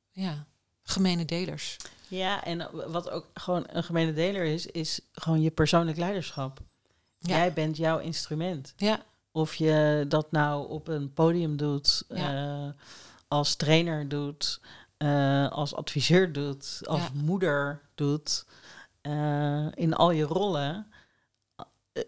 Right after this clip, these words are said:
Speaker 2: die skills zijn natuurlijk ergens overal nodig.
Speaker 1: Ja.
Speaker 2: Dus het gaat echt over je leiderschap, over jezelf. Versta je je lijf of zit je vooral in je hoofd?
Speaker 1: Ja.
Speaker 2: Doet je lijf mee of zit je vooral,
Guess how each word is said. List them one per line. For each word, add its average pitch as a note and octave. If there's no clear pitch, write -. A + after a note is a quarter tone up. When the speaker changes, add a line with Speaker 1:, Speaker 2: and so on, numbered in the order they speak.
Speaker 2:
die C#3+
skills G3
zijn E3
natuurlijk D#3+
ergens D#3+
overal D#3+
nodig. B2+
Speaker 1:
Ja. D#3+
Speaker 2:
Dus C#3+
het D#3
gaat -
echt -
over D3
je D3
leiderschap, D#3
over D#3
jezelf. D3+
Versta -
je F#3+
je D3+
lijf C#3+
of D#3+
zit -
je F3
vooral F3
in F#3
je E3+
hoofd? -
Speaker 1:
Ja. E3+
Speaker 2:
Doet E3+
je D#3+
lijf E3
mee D#3
of D3+
zit -
je E3
vooral, D#3